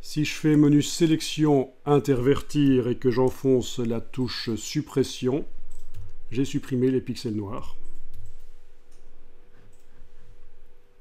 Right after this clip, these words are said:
Hmm. Voyons un peu ça. Ah,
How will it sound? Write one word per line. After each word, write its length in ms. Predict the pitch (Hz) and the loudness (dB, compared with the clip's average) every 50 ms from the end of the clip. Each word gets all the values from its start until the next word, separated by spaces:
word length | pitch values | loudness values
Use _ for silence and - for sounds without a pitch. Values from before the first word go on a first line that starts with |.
| - - - - - - _ - - - - - - - - | -20 -20 -20 -20 -20 -20 _ -20 -20 -18 -16 -16 -14 -12 -8
Hmm. 420 | 110 113 113 113 120 127 131 139 - - - - - - - - - - - - - - - - - - - - - - - - - - - - | -6 -4 -2 0 0 0 0 -2 -2 -6 -12 -14 -16 -18 -18 -18 -18 -18 -16 -16 -16 -14 -12 -12 -10 -10 -10 -10 -10 -12 -12 -14 -16 -18 -14 -12
Voyons 260 | 95 104 110 110 113 | -10 -8 -6 -6 -6
un 60 | 117 | -6
peu 160 | - - 120 | -6 -6 -8
ça. 260 | 110 - - 131 143 - 220 - - - - - - - - - - - - - - - - - - - - - _ _ - _ - - - - - - - - - - - - - - | -8 -6 -4 -6 -6 -6 -10 -12 -12 -12 -12 -12 -12 -12 -12 -12 -12 -12 -12 -14 -14 -16 -16 -18 -20 -20 -20 -20 _ _ -20 _ -20 -20 -20 -20 -18 -16 -14 -14 -12 -12 -10 -8 -4 0
Ah, 500 | 131 165 196 202 196 185 175 156 139 123 | 0 2 4 4 4 4 2 2 2 2